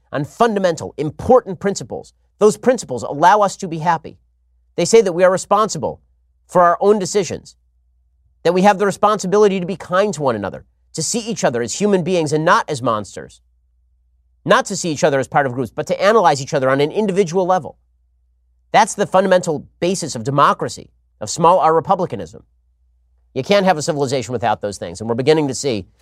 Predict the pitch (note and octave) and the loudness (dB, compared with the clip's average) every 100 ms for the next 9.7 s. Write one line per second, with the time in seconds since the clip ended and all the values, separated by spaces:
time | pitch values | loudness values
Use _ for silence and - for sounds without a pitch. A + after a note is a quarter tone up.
0 | _ - D3 C3+ C#3 B2 A#2+ C3 A#2+ C3 | _ -4 -2 0 -2 -2 -4 -2 0 2
1 | B2 - _ - C3 B2+ A#2 A#2 A2+ F2+ | 2 0 _ -6 -4 -2 0 0 0 -2
2 | E2+ - - - _ _ _ _ _ _ | -6 -12 -16 -20 _ _ _ _ _ _
3 | _ _ _ _ _ G#2+ G#2+ - E3+ E3+ | _ _ _ _ _ -10 -6 2 4 6
4 | E3 D3+ C3+ C3 B2 C3 B2+ - B2 B2 | 6 4 0 -2 0 2 0 0 0 0
5 | D3 B2+ G#2+ C#3+ - F#3+ F3+ _ - G#2+ | 0 -2 -2 -4 -2 -2 -4 _ -8 0
6 | D3 C#3 C3+ B2+ C3 C#3 B2 - C#3+ G2+ | 2 4 2 2 2 0 0 -6 -6 -6
7 | - _ _ - B2+ A2 C3 A#2 G#2+ D2+ | -10 _ _ -4 -4 -2 -4 -4 -4 -6
8 | - _ _ _ _ - D3 E3 C#4 A3+ | -10 _ _ _ _ -2 2 4 4 2
9 | A3 D3+ D3+ C#3 C3+ C#3+ | 0 0 0 -4 -4 -6